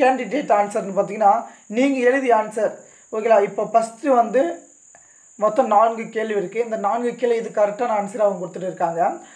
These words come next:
அதன் பிறகு candidate, இப்போ நான் exam எழுதியிருக்கேன்னா, என்னுடைய ஆன்சர் கீழே இருக்கு. ரெண்டு மேட்ச் ஆதா, கரெக்டாக pass, அந்த ஒரு first இதுக்கு correct. ரெண்டாவது பார்த்தீங்கன்னா correct answer. ஓகேங்களா? ரெண்டாவது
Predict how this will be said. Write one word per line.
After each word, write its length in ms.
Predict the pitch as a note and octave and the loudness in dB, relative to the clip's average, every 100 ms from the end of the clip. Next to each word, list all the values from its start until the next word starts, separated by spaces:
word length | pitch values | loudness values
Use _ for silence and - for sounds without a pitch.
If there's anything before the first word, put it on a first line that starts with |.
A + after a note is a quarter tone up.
| - G3 | -2 2
அதன் 240 | A3 C#4 B3+ | 2 2 0
பிறகு 240 | A3+ A#3 A#3 | 0 0 0
candidate, 400 | A3+ A3 G3+ F#3 | 0 0 -4 -6
இப்போ 100 | A#3 | 0
நான் 180 | A3+ G#3 | 2 2
exam 320 | G3 G#3 B3+ | 0 2 0
எழுதியிருக்கேன்னா, 420 | A3 G3+ F3 A#3 A3 | 0 -4 -2 -2 0
என்னுடைய 220 | A3 G#3+ G3+ | -2 2 2
ஆன்சர் 260 | G3+ C#4 - | 0 -4 -4
கீழே 140 | G#3+ G3 | -2 -2
இருக்கு. 220 | G3 F#3 - - - - | 0 -2 -2 -12 -12 0
ரெண்டு 200 | A#3 B3 A3+ | 2 2 4
மேட்ச் 220 | A3+ - G#3+ | 2 4 6
ஆதா, 160 | G3+ G3+ - | 8 6 4
கரெக்டாக 240 | G3+ A#3+ G#3 | -4 -2 4
pass, 200 | G3+ G3+ - G3+ | 4 2 -6 -2
அந்த 120 | F#3+ F#3 F#3 G#3 | 2 2 0 -2
ஒரு 140 | G#3 G#3 G3 | 0 0 0
first 300 | A3 A3 B3 | 0 0 -4
இதுக்கு 220 | G#3+ - - G3+ | -4 -8 -4 -2
correct. 320 | F#3 F3+ F3 - - - - A#3 | -2 -2 -4 -4 -14 -20 -4 0
ரெண்டாவது 240 | A#3+ C4+ | 4 4
பார்த்தீங்கன்னா 320 | A#3+ A#3 A3+ A3+ | 2 -2 0 2
correct 280 | A3 A3+ A3+ | 2 2 0
answer. 300 | A3 G#3+ G3 | 0 -4 -4
ஓகேங்களா? 320 | G3 G3+ G#3 E3 - - - - _ _ - A3 | -4 -2 0 0 -4 -20 -20 -20 _ _ -4 0
ரெண்டாவது 360 | A#3 A#3+ C#4 | 4 6 4